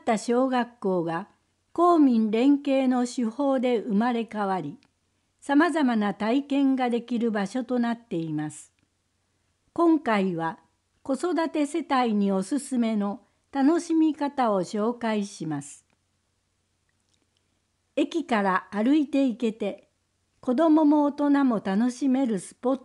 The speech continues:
トはないかな。大東市なら、駅から徒歩五分で行けるアクティブスクエア大東がおすすめと大東。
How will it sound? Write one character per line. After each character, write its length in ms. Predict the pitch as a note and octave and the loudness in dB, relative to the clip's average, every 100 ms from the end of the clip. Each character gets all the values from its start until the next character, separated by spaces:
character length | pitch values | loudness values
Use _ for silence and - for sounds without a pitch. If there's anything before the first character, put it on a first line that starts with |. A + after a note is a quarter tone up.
| - | -4
ト 140 | G3+ | -2
は 240 | F#3 D#3+ D3+ | 0 -2 -2
な 180 | F#3 | -2
い 120 | C4 G#3 | -2 -2
か 180 | F#3+ | -4
な。 400 | D#3 E3+ G#3 A#3 - _ _ _ _ _ _ _ _ _ _ _ _ _ _ A#3 | -4 -4 -6 -8 -16 _ _ _ _ _ _ _ _ _ _ _ _ _ _ 0
大 260 | B3+ E4+ | 2 2
東 340 | E4 E4+ E4+ E4 | 0 0 0 -2
市 120 | G#3+ | -4
な 160 | F3+ | -4
ら、 200 | D3 - - _ _ _ _ _ _ _ _ _ _ - | -4 -8 -14 _ _ _ _ _ _ _ _ _ _ -6
駅 280 | - D#4 | -4 -4
か 140 | A#3+ G#3+ | -2 0
ら 140 | G#3 | -2
徒 200 | G3 D4 | 0 -2
歩 200 | B3 A#3 | 0 0
五 140 | G#3 E4+ | 0 0
分 340 | E4+ D4 A#3+ | 2 4 4
で 140 | G3 | 0
行 140 | F3+ D#3+ | -2 -2
け 160 | G3 | -2
る 260 | F#3+ F3+ - _ _ _ - | -2 -4 -6 _ _ _ -6
ア 140 | A3+ | -4
ク 180 | G#3+ E4 | -2 0
テ 100 | E4+ | 0
ィ 60 | |
ブ 180 | D4 E4 | 0 0
ス 120 | - | -4
ク 240 | - - D#4 | -10 -4 -2
エ 220 | D4+ C4+ | 0 0
ア 240 | G3+ F3 | 0 -2
大 280 | E3+ F#3+ C4 | -2 -2 -2
東 360 | - C4+ B3+ C4 | -2 -2 0 0
が 260 | A#3+ A#3+ - | -2 -2 -6
お 80 | E3+ | -10
す 240 | - A#3 | -6 -6
す 160 | - G3+ | -6 -6
め 240 | F3 - _ _ _ _ _ _ | -4 -8 _ _ _ _ _ _
と 160 | - C#4+ | -4 -2
大 280 | B3 A3 E3 | -2 -4 -6
東。 200 | - D#3 | -12 -14